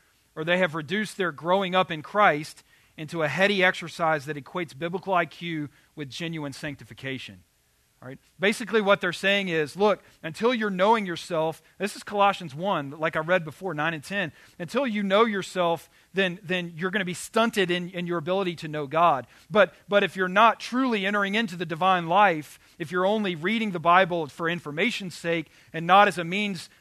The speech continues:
to grow in greater intimacy with Christ through the power of the Holy Spirit, then all you're doing is,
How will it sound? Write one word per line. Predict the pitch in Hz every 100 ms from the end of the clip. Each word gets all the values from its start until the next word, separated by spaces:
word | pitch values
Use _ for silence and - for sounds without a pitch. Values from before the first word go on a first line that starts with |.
| _
to | 196
grow | 151 190 190
in | 170
greater | 139 175 190 170
intimacy | 170 185 180 156 185
with | 160
Christ | - 202 196 -
through | 175
the | 156
power | 180 180
of | 165
the |
Holy | 160 175
Spirit, | 143 - 240 220 160 _ - _ 165
then | 190
all | 185 220
you're | 202
doing | 165 220 240 180
is, | 185 175 165 135